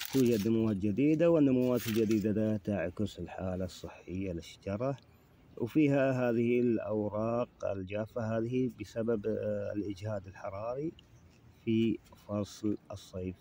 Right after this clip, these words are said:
والمهم في الموضوع هو وجود نموات جديدة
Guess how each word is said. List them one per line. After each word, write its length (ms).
والمهم 400
في 100
الموضوع 460
هو 280
وجود 800
نموات 640
جديدة 680